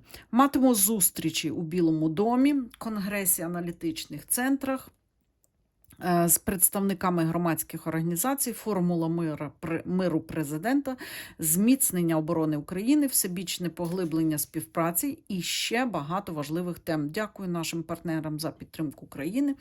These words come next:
Разом сила, тільки вперед", написав Єрмак, не навівши інших подробиць.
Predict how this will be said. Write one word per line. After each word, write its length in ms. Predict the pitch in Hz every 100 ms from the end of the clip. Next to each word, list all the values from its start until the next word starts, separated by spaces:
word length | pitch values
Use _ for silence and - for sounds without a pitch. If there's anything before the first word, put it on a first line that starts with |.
| - - - -
Разом 500 | 208 214 175 165 147
сила, 480 | - 269 285 294 277 - - - _
тільки 400 | - 240 240 -
вперед", 440 | 226 - 208 185 170
написав 460 | 147 - 147 156 143
Єрмак, 520 | 151 160 220 311 - _ - -
не 500 | 190 196 214 254 -
навівши 600 | 175 170 160 185 202 -
інших 440 | 160 165 175 - 165
подробиць. 640 | 196 175 170 147 165 -